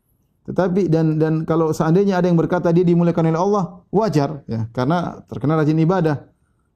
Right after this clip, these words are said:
Ya, sampai minta izin untuk bisa dikebiri. Sehingga wanita ini, ya dia menilai secara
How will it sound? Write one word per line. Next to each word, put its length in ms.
Ya, 80
sampai 320
minta 160
izin 240
untuk 240
bisa 240
dikebiri. 800
Sehingga 320
wanita 400
ini, 480
ya 160
dia 400
menilai 320
secara 240